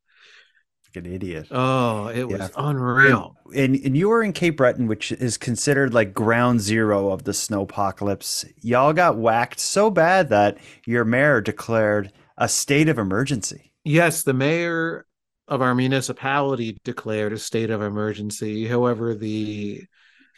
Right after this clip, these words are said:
Speaker 2: the premier of Nova Scotia disagreed about that. <laughs>
Speaker 1: Yeah, he, he referred to it not as a P R stunt, but as a P R issue, which is a, a kind of, like, a even more condescending way to react to that.
Speaker 2: Yeah, yeah, total P R issue, man. Like,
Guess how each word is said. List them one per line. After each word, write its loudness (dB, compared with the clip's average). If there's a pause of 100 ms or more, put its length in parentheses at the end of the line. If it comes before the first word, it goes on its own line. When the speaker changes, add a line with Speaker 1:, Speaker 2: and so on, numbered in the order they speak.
(240)
Speaker 2:
the -6
premier 2
of -6
Nova 0
Scotia -4 (260)
disagreed 2
about -6
that. -10 (280)
<laughs> 2 (500)
Speaker 1:
Yeah, 2
he, 0
he 0
referred 2
to 4
it -2
not 2
as 2
a -2
P 2
R 4
stunt, 0
but -2
as 0
a -4
P -4
R 2
issue, -8 (360)
which 0
is 0
a, 4
a -2
kind -2
of, -2
like, 0
a -2
even 2
more 4
condescending -2
way -4
to -6
react -8
to -6
that. -6
Speaker 2:
Yeah, 2
yeah, 2
total 2
P -8
R -2
issue, -8
man. -12
Like, -10